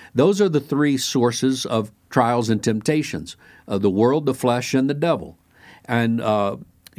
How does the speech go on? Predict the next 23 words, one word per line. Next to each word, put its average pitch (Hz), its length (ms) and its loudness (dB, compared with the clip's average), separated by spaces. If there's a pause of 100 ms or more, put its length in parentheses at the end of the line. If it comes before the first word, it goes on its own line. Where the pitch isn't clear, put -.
(400)
James 143 460 2
is 117 180 2
writing 120 560 0 (300)
in 107 240 2
verses 120 420 0
se-, 131 240 0
uh, 110 300 0
twelve 143 600 0
through 127 520 0 (120)
sixteen 113 760 -2 (360)
about 120 460 0
how 127 240 2
the 117 140 -2
flesh, 127 580 -2 (100)
us, - 400 -2 (280)
we 127 140 2
have 139 200 2
a 185 60 0
responsibility. 147 1200 -2
We're 107 200 2
not 117 220 0
victims. 196 580 -2 (380)
Uh, 117 400 -2